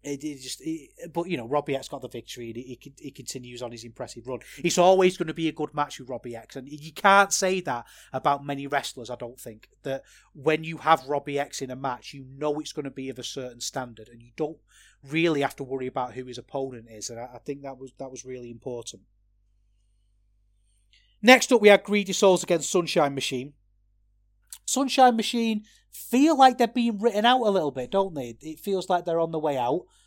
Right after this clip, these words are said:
or at least it did, until they won this match via countout. It was a really good match to start with. You know, they got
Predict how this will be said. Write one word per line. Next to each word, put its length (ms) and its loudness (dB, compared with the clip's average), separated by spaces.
or 140 10
at 80 6
least 280 0
it 140 -8
did, 320 2
until 640 4
they 420 4
won 380 2
this 240 -2
match 500 -2
via 320 6
countout. 640 0
It 160 4
was 180 4
a 60 6
really 340 4
good 240 2
match 240 2
to 80 -8
start 380 4
with. 340 -2
You 160 -8
know, 100 -2
they 200 2
got 400 4